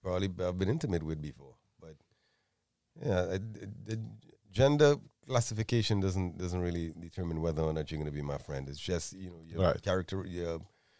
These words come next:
Speaker 1: your, your character, and, um, you know, your, your energy, and, and, and, and, and my experiences with you. Once it's been great experiences, and,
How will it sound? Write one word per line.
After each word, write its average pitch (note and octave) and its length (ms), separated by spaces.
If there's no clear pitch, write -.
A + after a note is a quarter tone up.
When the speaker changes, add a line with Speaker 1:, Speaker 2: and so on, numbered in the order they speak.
Speaker 1:
your, E2 440
your E2 140
character, B2 540
and, F2 300
um, D#2 480
you G#2 80
know, F2+ 140
your, F2 280
your E2 220
energy, A2 560
and, G2 400
and, G#2+ 260
and, A2 340
and, A2+ 200
and A#2+ 320
my A#2+ 140
experiences C3 580
with D#3 200
you. D2 160
Once F#2 220
it's A2+ 140
been G#2 180
great G#2+ 240
experiences, A2 720
and, F2 320